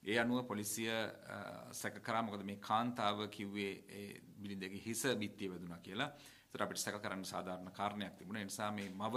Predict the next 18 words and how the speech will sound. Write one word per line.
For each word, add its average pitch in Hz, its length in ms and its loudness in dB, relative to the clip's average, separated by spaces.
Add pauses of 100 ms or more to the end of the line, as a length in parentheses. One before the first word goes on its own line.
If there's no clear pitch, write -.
(140)
අත්අඩංගුවට 95 520 -6
ගත්තා. 90 400 -4 (480)
අ, 92 100 -6 (340)
අද 101 140 -6
අලුයම් 110 420 4
කාලයේදී 92 460 -6
වයස 101 240 -2
අවුරුදු 92 240 -8
විසි 101 240 -2
එකක් 92 240 -4
ඇයගේ 87 240 -8
වයස. 104 320 2
අ, 120 80 -2 (1000)
යම්කිසි 110 400 0
ආකාරයකට 104 680 2 (360)
ඇය 98 260 -2 (140)
ප්‍රකාශ 107 340 2
කරන්නේ 104 480 0